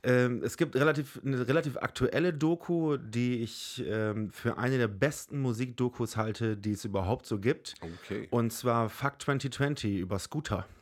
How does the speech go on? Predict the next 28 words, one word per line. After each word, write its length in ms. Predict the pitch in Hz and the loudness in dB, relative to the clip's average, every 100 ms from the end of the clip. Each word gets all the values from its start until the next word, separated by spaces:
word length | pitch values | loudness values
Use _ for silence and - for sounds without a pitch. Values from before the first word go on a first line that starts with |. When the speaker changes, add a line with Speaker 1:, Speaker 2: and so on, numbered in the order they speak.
| - | -14
Speaker 2:
<laughs> 280 | - - - | -12 -12 -4
Ach, 200 | - 151 | 0 0
stimmt, 420 | - - 139 117 | -2 -2 0 0
die 160 | 117 98 | -4 -6
Geschichte. 460 | 87 90 185 - - 214 - - - - - | -6 -6 -4 0 2 0 0 -4 -6 -10 -4
Ach 200 | 107 110 - | -2 -2 -4
du 180 | 98 82 | -6 -6
Scheiße, 460 | - 92 87 85 | -4 -4 -4 -4
ja. 60 | 78 | 2
Speaker 1:
Hast 160 | 135 | 2
du 60 | 151 | 4
mittlerweile 360 | 151 131 131 127 | 2 4 2 2
geguckt? 400 | 120 165 185 - - - | 2 0 -2 -8 -16 -6
Speaker 2:
Nein. 200 | - - - - - - - - - - | -4 -4 -8 -20 -20 -20 -20 -20 -10 0
Speaker 1:
Das 300 | 127 - - - | 0 0 -8 -2
ist, 280 | 131 - - - | -2 -2 -12 -6
es 280 | - - - | -6 -6 -4
ist, 420 | 139 147 - - _ _ - | -2 -2 -6 -12 _ _ -2
das 180 | 120 - | -2 0
ist 260 | 123 95 101 | -4 -2 2
so 180 | 131 139 | 4 4
gut, 320 | 113 127 - | 2 -2 0
Mann. 300 | 98 98 98 - | -4 -2 -4 -4
Ohne 260 | - 135 139 | 2 4 4
Scheiß. 500 | - 127 110 - - | 2 -2 -4 -4 -4
Also, 320 | 120 131 127 123 - - - _ _ | 2 4 4 2 -10 -20 -20 _ _
ähm, 460 | 120 120 120 117 120 | 4 6 6 2 -2
H 80 | - | 0